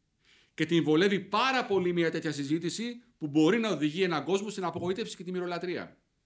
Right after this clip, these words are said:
Από τις μαζικές πολύμορφες κινητοποιήσεις των αγροτών στα μπλόκα, με το χθεσινό μεγαλειώδη συλλαλητήριο να δίνει ελπίδα και ενθουσιασμό, με τους χιλιάδες φοιτητές που γύρισαν την πλάτη στην κυβέρνηση και μέχρι στιγμής τους χαλάνε τα σχέδια,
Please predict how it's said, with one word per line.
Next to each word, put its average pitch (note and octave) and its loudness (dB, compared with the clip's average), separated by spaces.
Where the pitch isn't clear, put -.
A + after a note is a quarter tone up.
Από C#3+ -2
τις D3+ 0
μαζικές D3+ 0
πολύμορφες F#3 2
κινητοποιήσεις E3+ -2
των F#3 0
αγροτών D3+ -2
στα E3+ -2
μπλόκα, D#3 -2
με D3 -6
το D3+ -4
χθεσινό D#3 -4
μεγαλειώδη F#3 2
συλλαλητήριο F3+ 0
να F3 0
δίνει G#3 -2
ελπίδα G3+ -4
και F#3+ -6
ενθουσιασμό, E3+ -6
με C#3+ 2
τους D#3 -2
χιλιάδες G3+ 0
φοιτητές G#3 -2
που F3 -4
γύρισαν A#3 0
την G3 -4
πλάτη F3 0
στην D3 -12
κυβέρνηση C#3+ -4
και D3+ -2
μέχρι F#3+ 0
στιγμής D#3 -6
τους D3+ -8
χαλάνε F3 -2
τα F3+ -2
σχέδια, E3 -4